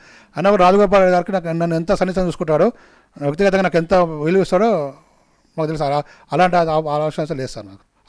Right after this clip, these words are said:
అలాంటి అయితే ఏం లేదు సార్ పార్టీలో అయితే. ఇంకా ఊ-, ఊరిగా అంటే ఊరిగా చేస్తలే కదా సార్, అట్లాంటి వాళ్ళు కూడా బీసీ దగ్గర బీఎల్ఏ ఎమ్మెల్యే గారు ఉన్నారు సార్ అక్కడ, అట్లాంటి రెడ్డిస్ అక్కడ వెళ్ళారు సార్, ఓట్లు వెళ్ళారు సార్ వాళ్ళకి. ఇక మేము వచ్చినా కానీ వాళ్ళకి వచ్చాయి. ఇప్పుడు ఎస్టీ సార్ మా దగ్గర,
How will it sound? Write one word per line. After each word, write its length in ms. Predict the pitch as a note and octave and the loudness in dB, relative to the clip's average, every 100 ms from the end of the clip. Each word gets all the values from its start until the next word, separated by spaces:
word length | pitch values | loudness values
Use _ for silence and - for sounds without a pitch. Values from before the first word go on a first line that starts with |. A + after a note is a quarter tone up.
| D#3+ | -2
అలాంటి 240 | G3+ G#3+ | 0 2
అయితే 120 | A3+ A#3+ | 0 2
ఏం 60 | G#3 | 2
లేదు 100 | G3 C#3 | 2 2
సార్ 100 | A#2+ | 0
పార్టీలో 260 | C3 A2+ G2+ | -4 -6 -14
అయితే. 140 | G2+ G#2 G2+ F#2+ _ _ - | -14 -16 -16 -20 _ _ -12
ఇంకా 180 | G3+ G3 F3+ D3+ - | -6 -4 -6 -8 -2
ఊ-, 140 | F3 G3 | 0 4
ఊరిగా 180 | G#3 A#3 A#3+ | 4 4 2
అంటే 120 | A#3+ | 4
ఊరిగా 140 | G#3+ A#3 | 4 4
చేస్తలే 240 | A3 B3 G3+ | 2 2 0
కదా 100 | D#3 | 0
సార్, 120 | D#3+ E3+ | 2 2
అట్లాంటి 200 | G#3+ G#3 | 2 4
వాళ్ళు 160 | G3 A3+ | 4 4
కూడా 100 | A#3 | 4
బీసీ 160 | F#3 G#3+ A3+ | 2 2 2
దగ్గర 140 | G#3+ F3 | 0 0
బీఎల్ఏ 320 | E3+ G#3+ G#3+ G#3+ G#3 | 2 4 4 2 2
ఎమ్మెల్యే 180 | F#3+ F#3+ | 2 2
గారు 100 | F3+ | 2
ఉన్నారు 120 | C3 | 2
సార్ 80 | C3 | -2
అక్కడ, 120 | A#2+ A#2+ | -4 -8
అట్లాంటి 200 | D3 F#3 | -4 -2
రెడ్డిస్ 180 | F#3 G3+ | 0 0
అక్కడ 100 | F#3+ F3 | 0 0
వెళ్ళారు 160 | D#3+ | -2
సార్, 80 | - | -2
ఓట్లు 140 | D3 D3+ | -2 -2
వెళ్ళారు 160 | C3 B2+ | -6 -6
సార్ 100 | A#2+ | -8
వాళ్ళకి. 260 | A2 G#2+ A2 _ _ _ _ _ _ | -12 -14 -18 _ _ _ _ _ _
ఇక 80 | F3+ F#3+ | -6 -2
మేము 120 | G3 G#3 | 0 0
వచ్చినా 160 | G#3+ | 0
కానీ 120 | A3 A3+ | 0 0
వాళ్ళకి 140 | F#3 | 0
వచ్చాయి. 140 | F3 D3+ | 0 -2
ఇప్పుడు 140 | D#3 F3 | -2 -2
ఎస్టీ 120 | A3+ | -2
సార్ 100 | F3+ C#3+ | -2 -4
మా 40 | C#3 | -4
దగ్గర, 160 | C3 | -4